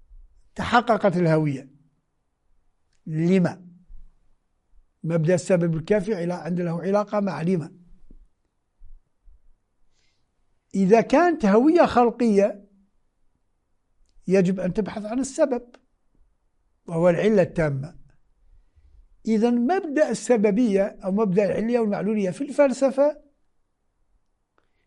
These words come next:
الذي هو ماذا؟ هو له علاقة بالوجود. هذا حالة خاصة لمبدأ السبب الكافي.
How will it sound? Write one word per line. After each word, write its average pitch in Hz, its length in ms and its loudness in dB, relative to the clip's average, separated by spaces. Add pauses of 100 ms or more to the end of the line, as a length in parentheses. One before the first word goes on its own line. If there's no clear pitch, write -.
(140)
الذي 202 280 2
هو 226 220 6
ماذا؟ 247 480 0 (200)
هو 170 480 -4 (240)
له 160 280 -4
علاقة 220 360 2
بالوجود. 208 760 2 (1000)
هذا 269 840 0 (1600)
حالة 233 380 2
خاصة 254 600 -2
لمبدأ 233 380 0
السبب 190 380 -2
الكافي. - 380 -18